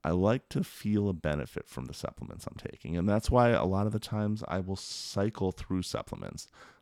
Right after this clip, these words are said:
I may get a certain group of supplements and try them out for a month or two, you know, see how I feel, see if I feel different, and then I'll stop taking them and see if I feel different from that. You know, again,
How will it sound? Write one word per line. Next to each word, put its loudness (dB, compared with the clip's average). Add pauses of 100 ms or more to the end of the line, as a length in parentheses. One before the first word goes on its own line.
I 0
may 2
get 0
a 0
certain -2
group 0
of -2
supplements -2 (380)
and 0
try 0
them 0
out 0
for -8 (760)
a 2
month 2
or -4
two, -6 (520)
you -4
know, -8 (260)
see 0
how 2
I -8
feel, -14
see -2
if 0
I 0
feel -10
different, -10
and 2
then 0
I'll -2
stop -6
taking -4
them -6
and -8
see -2
if -2
I -2
feel -8
different -4
from -4
that. -4 (500)
You -10
know, -10
again, 0